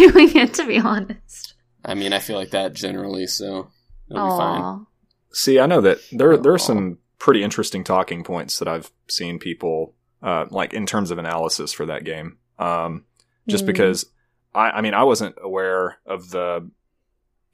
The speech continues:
Speaker 3: of the main character being, like, bad or whatever, but, uh, I did feel guilty in the first two or three Colossi that I actually did kill. I felt guilty 'cause they s-, they looked so, they looked like gentle giants.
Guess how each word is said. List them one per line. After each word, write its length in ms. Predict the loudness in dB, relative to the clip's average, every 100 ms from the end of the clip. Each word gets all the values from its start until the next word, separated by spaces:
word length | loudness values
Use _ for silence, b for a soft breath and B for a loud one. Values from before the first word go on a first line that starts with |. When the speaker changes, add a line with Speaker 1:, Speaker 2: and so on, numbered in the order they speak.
| -20 _
Speaker 3:
of 180 | -12 -10
the 120 | -10 -10 _ -16
main 260 | -12 -10 -8
character 360 | -8 -8 -10
being, 240 | -12 -12 -10
like, 260 | -12 -12
bad 440 | -12 -10 -8 -10 -12 _ _ _ _
or 120 | -10 -6
whatever, 440 | -6 -6 -6 -8 _
but, 260 | -10 -6 -4
uh, 320 | -4 -4 -8 _ _ _ _
I 100 | -2
did 280 | 0 -2 -2
feel 440 | -2 0 2 0
guilty 640 | -2 -4 -4 -4 -6 -8 -10
in 140 | -12
the 60 | -6
first 440 | 0 0 0 -6
two 240 | -4 0 0
or 100 | 0
three 200 | -4 -4
Colossi 460 | -2 -2 -2 -6
that 100 | -6
I 80 | -6
actually 320 | -8 -6 -8
did 240 | -4 -4 -4 -8 _ _ _ -10
kill. 340 | -6 -6 -6
I 100 | -6 0
felt 240 | 2 2
guilty 340 | 2 2 0
'cause 220 | -2 -2 -2
they 120 | -4
s-, 160 | -4
they 180 | -8 -8
looked 320 | -2 -2 -2
so, 320 | -6 -2 0 0
they 140 | -2
looked 180 | -2 -2
like 160 | -4 -4
gentle 280 | -6 -6
giants. 560 | -6 -8 -8 -10 -12 -14